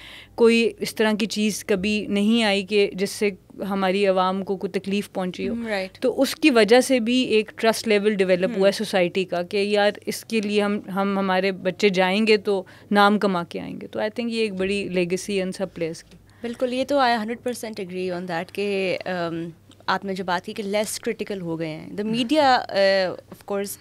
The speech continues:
Speaker 1: हम्म।
Speaker 2: has also become softer and more, um, sensitive towards
Speaker 1: सपोर्टिव, हाँ जी, more
Speaker 2: supportive,
Speaker 1: supportive।
Speaker 2: more
Speaker 1: So,
Speaker 2: supportive।
Speaker 1: वही जो पहले एज की बात करते थे, आज वही सेलिब्रेट कर रहे हैं कि जी हमारी लड़कियां शादी के बाद भी
Speaker 2: बिल्कुल।
Speaker 1: खेल रही हैं या इस तरह भी खेल रही हैं। तो ये चीज़ें पहले नहीं, अ, देखने को मिली।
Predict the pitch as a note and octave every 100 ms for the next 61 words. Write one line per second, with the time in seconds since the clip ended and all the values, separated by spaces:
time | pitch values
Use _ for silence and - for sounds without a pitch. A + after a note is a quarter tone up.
0 | G#3 F#3+ F#3 G#3 G#3+ A3 A3+ C4+ A#3 A#3+
1 | A#3 - G3+ F#3+ - C#4+ D4 A#3+ B3 C#4+
2 | C#4 - G#3+ G3+ G3 F#3+ - - - -
3 | - - - - A#3 A#3 C4+ G3+ F3 -
4 | - - A3 G3 G#3+ G3 F#3+ F3 F#3+ F#3+
5 | F3 F3+ G#3 A#3+ A#3+ A#3 G3+ F#3+ F3+ F3
6 | A3 A3 G#3+ G#3 G#3 E3+ E3 F3 G#3+ B3+
7 | C#4 B3+ B3+ A#3 A#3 A#3 G#3+ F#3+ B3+ G#3
8 | G3+ G3 G#3 F#3+ G#3 A#3 G3+ G3+ G3 G3+
9 | A3 G#3+ G3 F#3+ G#3 G3+ G3+ F#3 F#3 F#3
10 | G3 F3+ G3+ G3+ F#3+ F3+ F#3+ F#3 F3 -
11 | F#3+ F#3+ - - F#3 F3 G3+ F#3 F3 E3+
12 | G3 F#3+ F3 F3 F3+ F3+ F3+ - F#3+ F#3+
13 | F#3 G3+ G#3 G#3+ G#3 A3+ B3 G#3+ A3 A#3
14 | G#3+ F#3+ G3 G#3+ G3+ G3+ F#3+ - F3+ F3
15 | E3+ E3 E3+ - F3 E3 E3